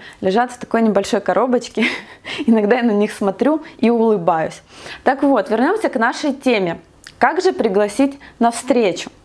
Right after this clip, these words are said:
А, естественно, вы можете это сделать, а, с помощью приглашения по телефону, например, да, то есть просто позвонить,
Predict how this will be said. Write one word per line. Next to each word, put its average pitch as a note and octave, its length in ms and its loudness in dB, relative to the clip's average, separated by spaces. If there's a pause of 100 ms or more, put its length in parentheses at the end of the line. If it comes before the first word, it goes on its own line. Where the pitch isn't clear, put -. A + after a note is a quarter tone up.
(460)
А, G3+ 300 2
естественно, C#4+ 800 2
вы C#4 360 2
можете C4+ 440 0
это A#3 220 0
сделать, C#4 520 0
а, F#3 500 0
с F#3 80 -8
помощью A#3+ 400 -2
приглашения B3+ 720 0
по A#3+ 100 -6
телефону, A#3+ 580 0
например, E3+ 420 -6
да, C#4+ 140 2
то F4+ 100 0
есть - 180 -8
просто F4+ 360 0
позвонить, A#3+ 540 0